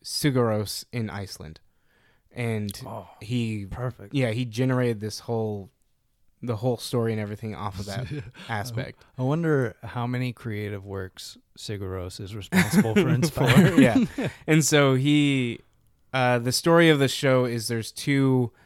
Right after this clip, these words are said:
Speaker 1: um, teenagers who start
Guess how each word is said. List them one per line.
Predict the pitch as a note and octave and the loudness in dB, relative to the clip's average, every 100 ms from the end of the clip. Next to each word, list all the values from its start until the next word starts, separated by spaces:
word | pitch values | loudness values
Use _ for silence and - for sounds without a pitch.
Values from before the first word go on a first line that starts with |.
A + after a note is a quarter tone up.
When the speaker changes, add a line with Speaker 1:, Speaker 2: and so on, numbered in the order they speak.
| _ _ - | _ _ -8
Speaker 1:
um, | A#2 A#2 G#2+ F#2+ - | -4 -2 -4 -6 -6
teenagers | D3+ C#3 B2+ A#2 A2 G#2 G2 - - - | -2 0 0 -2 -6 -8 -8 -12 -16 -10
who | A#2+ A2 G#2 G2 - _ _ _ _ | -6 -4 -6 -10 -14 _ _ _ _
start | - - B2 A2+ | -12 -2 -2 -2